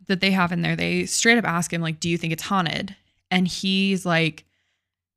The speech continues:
"It's absolutely haunted because of how many people died of illness, um, how many people were executed by royalty there, how many people were murdered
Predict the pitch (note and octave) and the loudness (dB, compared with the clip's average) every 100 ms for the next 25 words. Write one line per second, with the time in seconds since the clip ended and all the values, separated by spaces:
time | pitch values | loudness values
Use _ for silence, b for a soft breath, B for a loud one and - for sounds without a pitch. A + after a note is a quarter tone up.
0 | _ - F3+ - - E3 D#3 - - E3+ | _ -8 -6 -6 -2 0 0 -2 -4 -2
1 | - F#3+ E3 D#3 E3+ F3+ E3 - E3+ E3+ | 0 0 0 -2 -4 -4 -6 -2 0 0
2 | D#3+ E3 E3 D#3 D#3+ D3+ D3+ D#3+ E3 F3 | -2 -4 -4 -2 0 0 0 -4 -2 0
3 | G3+ B3+ - - - _ _ _ _ _ | 0 0 -4 -6 -10 _ _ _ _ _
4 | _ E3+ D3+ - D#3+ E3 D#3+ D#3+ E3 D#3+ | _ -6 -4 -6 -8 -6 -6 -4 -6 -4
5 | D#3+ D#3+ D#3 F3 - E3 D#3 D#3+ D#3 D#3 | -2 -2 -4 -6 -6 -6 -4 -4 -2 -2
6 | D3+ E3 - A3+ A3 A#3 B3 D#4 - _ | -2 -2 -2 -2 2 2 2 -2 -10 _
7 | _ _ _ _ _ _ _ - E3 D#3+ | _ _ _ _ _ _ _ -6 -2 -2
8 | D#3+ E3 D#3 D#3 D3+ D3+ - _ D#3+ _ | -2 -4 -2 -2 -2 -4 -10 _ -20 _
9 | _ E3+ D3+ C#3+ C#3 D#3+ G3+ B3+ B3+ | _ -4 -2 -2 0 4 4 4 0